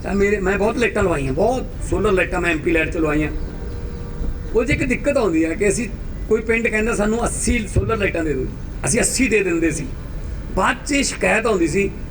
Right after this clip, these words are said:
"ਉਹ ਤਾਂ ਜੀ ਫਲਾਨੇ ਨੇ ਆਪਦੇ ਘਰ ਦੇ ਮੂਹਰੇ ਲਵਾ ਲਈ, ਫਲਾਨੇ ਨੰਬਰਦਾਰ ਨੇ ਆਪਦੇ ਘਰ ਮੂਹਰੇ ਲਵਾ ਲਈ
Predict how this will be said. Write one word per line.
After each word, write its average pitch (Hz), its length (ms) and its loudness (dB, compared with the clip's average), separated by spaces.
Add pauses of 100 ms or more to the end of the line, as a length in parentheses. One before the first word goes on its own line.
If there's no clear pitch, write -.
(400)
"ਉਹ 208 100 2
ਤਾਂ 247 100 4
ਜੀ 262 100 2
ਫਲਾਨੇ 202 520 2
ਨੇ 226 120 2
ਆਪਦੇ 202 260 0
ਘਰ 208 180 2
ਦੇ 190 100 4
ਮੂਹਰੇ 185 200 4
ਲਵਾ 160 160 0
ਲਈ, - 120 -6 (760)
ਫਲਾਨੇ 208 380 2
ਨੰਬਰਦਾਰ 208 400 2
ਨੇ 190 120 2
ਆਪਦੇ 170 180 2
ਘਰ 202 160 2
ਮੂਹਰੇ 202 180 2
ਲਵਾ 208 200 2
ਲਈ 196 220 2